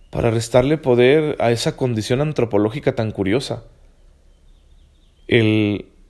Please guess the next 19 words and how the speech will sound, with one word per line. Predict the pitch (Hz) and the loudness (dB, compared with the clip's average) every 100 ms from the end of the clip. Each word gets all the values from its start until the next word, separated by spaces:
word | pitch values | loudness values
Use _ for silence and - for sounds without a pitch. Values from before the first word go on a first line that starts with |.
| _ - _ - 370 | _ -20 _ -4 2
hecho | 127 - 135 | 4 4 2
de | 127 - | 2 0
que | 107 107 98 - - _ _ - _ _ - _ - - _ - | 0 0 0 -8 -20 _ _ -20 _ _ -20 _ -20 -20 _ -2
el | 127 117 | 0 2
más | 120 - | 0 -2
fuerte | - 127 139 131 127 - - 113 113 - | 2 2 2 -2 -2 -2 -14 -10 -8 -8
se | - 123 | 2 2
vuelve | 113 120 123 | 4 2 2
violento. | 113 101 104 107 - - _ _ _ _ _ _ _ - _ | 0 -2 -6 -10 -14 -20 _ _ _ _ _ _ _ -20 _
Sí, | - - | -12 -10
el, | - - - 117 - | -10 -10 -12 -12 -6
el | 110 104 | -6 -2
triunfo | 131 131 165 160 123 | 2 2 2 0 2
del | 113 | 2
más | 120 117 | 0 0
fuerte | 127 127 127 | 2 2 2
lo | 117 110 | 4 4
hace | 110 117 | 2 -2
violento. | 107 101 107 - | -2 -4 -8 -14